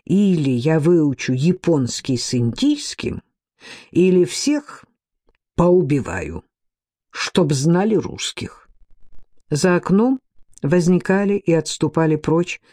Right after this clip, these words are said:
невысокие горы, бежали назад аккуратные домики, лохматые пальмы, возделанная земля.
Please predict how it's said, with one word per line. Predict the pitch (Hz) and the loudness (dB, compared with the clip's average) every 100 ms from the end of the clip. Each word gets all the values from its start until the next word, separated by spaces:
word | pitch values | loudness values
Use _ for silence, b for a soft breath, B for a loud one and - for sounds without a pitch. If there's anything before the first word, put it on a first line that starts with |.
| b 147 | b 0
невысокие | 156 156 - 190 175 151 | 2 2 -2 -2 -2 -2
горы, | 139 135 139 139 - b b b - | -2 -2 -4 -6 -8 b b b -2
бежали | 151 196 240 233 | 0 2 2 2
назад | 214 202 202 196 | 0 0 0 0
аккуратные | 190 180 185 185 175 170 | 0 2 0 2 0 2
домики, | 147 170 180 175 - 170 | 2 0 0 -2 -4 -4
лохматые | 175 - 170 - 170 | -2 0 0 2 -2
пальмы, | - 156 160 160 160 160 160 B B B | 0 0 0 0 -2 -4 -6 B B B
возделанная | 143 156 139 147 156 147 147 143 | 2 2 2 2 2 2 2 0
земля. | 147 147 147 165 214 | 0 0 0 -2 -4